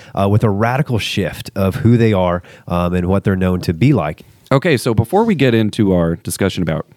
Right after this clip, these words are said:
Speaker 2: Kanye West and Jesus is King and all that, uh, we wanna start off with another personality quiz that we're gonna be taking to help us figure out, this time, keeping with the holiday spirit, this one will help us determine which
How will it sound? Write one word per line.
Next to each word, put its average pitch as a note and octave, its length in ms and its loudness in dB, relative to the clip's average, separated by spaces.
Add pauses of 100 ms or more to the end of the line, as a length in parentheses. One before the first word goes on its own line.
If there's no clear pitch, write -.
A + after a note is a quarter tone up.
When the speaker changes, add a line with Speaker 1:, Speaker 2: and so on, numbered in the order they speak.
(120)
Speaker 2:
Kanye C3 240 2
West G#2+ 320 0
and E2+ 120 -4
Jesus F#2 280 -2
is F2 120 -4
King F2 240 -2
and E2+ 80 -2
all E2+ 100 0
that, E2 240 -2 (500)
uh, E2+ 140 0
we F#2 80 -2
wanna F#2+ 160 0
start F2+ 300 -2
off F2 360 -2 (300)
with F2 400 -2
another G#2 420 0
personality G#2 800 0
quiz E2+ 340 -2
that F2 100 -2
we're G#2 100 0
gonna G2+ 120 -2
be F#2 120 -2
taking B2 480 -4 (400)
to G2+ 100 -4
help A#2 180 -2
us A#2 160 -4
figure E2+ 220 -2
out, D#2+ 80 -4
this F#3 160 -4
time, F#2 300 0
keeping C#3+ 220 -2
with G2 100 0
the F2+ 80 0
holiday F2 280 0
spirit, D#2+ 460 -2 (320)
this A#2 220 -4
one F2 220 0
will E2 160 -2
help A#2 180 -4
us A2 100 -6
determine F2 720 -4 (380)
which - 560 -4